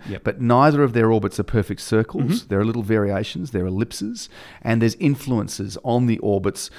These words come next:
Speaker 2: particularly of Mars, Jupiter, that giant gas planet,
Speaker 1: Mm-hmm.
Speaker 2: next one out after Mars. It can influence the orbit.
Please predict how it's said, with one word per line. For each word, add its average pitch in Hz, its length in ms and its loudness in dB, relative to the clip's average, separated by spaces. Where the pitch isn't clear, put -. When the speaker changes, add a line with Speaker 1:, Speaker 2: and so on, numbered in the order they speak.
Speaker 2:
particularly 165 340 0
of 101 80 2
Mars, 101 460 0
Jupiter, 120 400 2
that 98 180 -8
giant 101 640 -2
gas 110 220 0
planet, 117 340 -2
Speaker 1:
Mm-hmm. 147 100 -4
Speaker 2:
next 113 240 -2
one 101 140 0
out 104 160 0
after 101 260 -4
Mars. 117 380 0
It 139 180 0
can 107 200 -2
influence 104 640 -6
the 104 140 -4
orbit. 101 360 -2